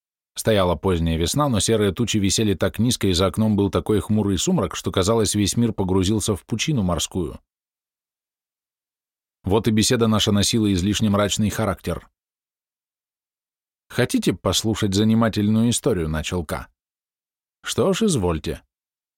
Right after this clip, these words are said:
Был у меня один друг, не стану называть его имя. Так вот, он страдал странным недугом, по-видимому, наследственным,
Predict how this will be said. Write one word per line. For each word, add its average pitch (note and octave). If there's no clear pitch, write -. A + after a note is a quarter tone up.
Был C3
у C3+
меня B2+
один B2+
друг, G#3+
не F#2
стану G2+
называть G2+
его A2
имя. G2
Так A2+
вот, B2+
он A#2+
страдал A#2+
странным A#2
недугом, B2
по-видимому, A2
наследственным, F2